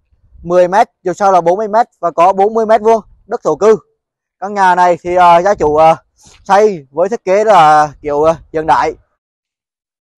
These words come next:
<clears throat> Đấy mọi người. Ờ, gia chủ thiết kế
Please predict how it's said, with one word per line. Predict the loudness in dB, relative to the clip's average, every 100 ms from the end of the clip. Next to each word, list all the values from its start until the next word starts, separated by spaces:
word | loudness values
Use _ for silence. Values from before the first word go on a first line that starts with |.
| _
<clears throat> | -18 -18 -20 _ _ _ _ _ _ _ _ _ _ _ _ _ _ _ _ _ _ _ _ _ _ _
Đấy | -8
mọi | -4
người. | 2 2 0 -6 _ _ _ _ _ _ _ _ _ _ -6
Ờ, | 0 2 2 2
gia | 0
chủ | 0 0 -2 -4 _ _ _
thiết | -10 -2
kế | 2 2